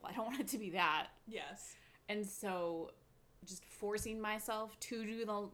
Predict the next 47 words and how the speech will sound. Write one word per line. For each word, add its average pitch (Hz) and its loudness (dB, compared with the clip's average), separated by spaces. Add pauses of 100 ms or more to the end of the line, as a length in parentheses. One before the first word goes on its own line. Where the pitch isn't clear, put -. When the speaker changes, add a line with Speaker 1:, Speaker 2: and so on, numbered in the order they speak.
(340)
Speaker 1:
fold 226 8
the 233 4
laundry 208 2
immediately 196 2
and 196 -2
put 196 -4
it 185 -2
away, 185 0
like, 175 0
now 175 6
that's 170 0
why 160 -2
I'm 156 -2
like, 143 -10
"Well, 147 -8
now - -6
it's - -4
just 208 -8
my 226 0
habit - 0 (140)
to 208 -4
do 202 2
it." 135 0 (160)
Speaker 2:
Yeah. - -10 (480)
Speaker 1:
As 175 -8
opposed 185 0
to 190 -4
my 180 0
children 180 2 (180)
who 190 -2
are 175 0
just 175 -8
like, 170 -2
"I'll 285 -2
just 311 -6 (560)
put 311 2
it 339 2
in 339 6
my 285 4
room." 208 2
Speaker 2:
<laughs> 392 0
Speaker 1:
And 202 0
then, 208 2
like, 185 0 (1120)
<laughs> - -8
my 285 8
ki-, - -2